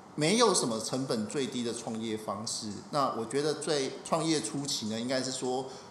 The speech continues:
呃，你的成本要最花得其所，才会是比较好的，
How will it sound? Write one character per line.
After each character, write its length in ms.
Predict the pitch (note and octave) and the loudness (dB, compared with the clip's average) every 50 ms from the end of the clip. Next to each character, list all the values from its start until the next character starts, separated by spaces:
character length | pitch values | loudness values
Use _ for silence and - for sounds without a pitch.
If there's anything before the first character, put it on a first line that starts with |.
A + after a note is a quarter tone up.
| - - - - - - | -18 -18 -18 -12 -4 -2
呃， 380 | B2+ A#2 A2+ A2+ A2 A2 A2 - | 0 2 2 2 0 0 -2 -2
你 180 | B2 A#2+ A2 G#2 | -2 -4 -2 -2
的 140 | A#2+ A#2 A2+ | -2 -2 -2
成 240 | - - B2+ B2+ | -2 -2 -2 -2
本 80 | B2+ A#2+ | -2 0
要 200 | A#2+ C3 B2+ B2 | 2 2 2 2
最 280 | B2+ - D3 C3+ A#2+ A#2 | 0 0 0 0 -2 -2
花 520 | - - - C3+ A#2+ A2+ A#2 B2 B2 - | -4 -4 -2 0 2 2 2 2 0 -2
得 200 | - A2 G#2 G#2+ G#2+ | -2 -2 -2 -2 -2
其 340 | - - - - A2 G#2+ A#2 | 0 -2 -2 -2 -4 -4 -4
所， 300 | A2 - - - C3 - - - - - - - - - - - | -2 -2 0 0 -2 -4 -6 -10 -14 -16 -16 -16 -18 -18 -16 -16
才 220 | - - A2+ A2+ A#2 | -6 -2 -2 0 2
会 200 | - D3 B2 B2 | 2 2 2 2
是 180 | - - B2+ G#2+ - | 2 0 -2 -4 -6
比 140 | - A2 G2 | -8 -8 -8
较 260 | F2+ - C#3 B2 A2 | -4 0 2 2 2
好 300 | G#2 - - G2 - - - - | 2 0 -2 -4 -6 -6 -6 -6
的， 180 | A#1+ A1 - | -6 -6 -6